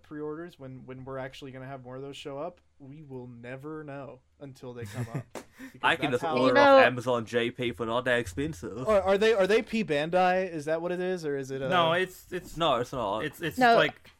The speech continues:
Speaker 2: Toku Collectibles is, like, a service where they just get the toys and they
Speaker 4: So,
Speaker 2: ship them lo-, uh
Speaker 4: you know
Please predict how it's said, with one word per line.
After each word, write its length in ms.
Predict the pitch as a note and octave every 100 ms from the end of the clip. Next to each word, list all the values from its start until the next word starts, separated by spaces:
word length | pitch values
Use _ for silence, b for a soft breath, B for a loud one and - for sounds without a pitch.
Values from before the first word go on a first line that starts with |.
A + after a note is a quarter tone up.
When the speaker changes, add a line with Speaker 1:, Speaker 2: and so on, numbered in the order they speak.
| A#2+ A#2 -
Speaker 2:
Toku 160 | E3+
Collectibles 600 | G3 D3 C#3 C3+ A#2+ G#2+
is, 60 | A2
like, 140 | A2
a 80 | G#2
service 400 | - G#2+ G2+ -
where 100 | G#2
they 140 | G2
just 160 | G2 F#2
get 140 | G#2+
the 60 | G2+
toys 520 | - G2 F#2+ F#2 F2+
and 200 | G2 F#2
they 180 | F2+ F2+ - - _ _ _ _ _ _ -
Speaker 4:
So, 360 | - A#3 G#3+
Speaker 2:
ship 60 | G2
them 260 | G3 G#3+ - - -
lo-, 180 | G#2 F#2+ G2+
uh 240 | F#2+ F#2 F2 -
Speaker 4:
you 100 | C4
know 440 | C4 C4 B3 G3+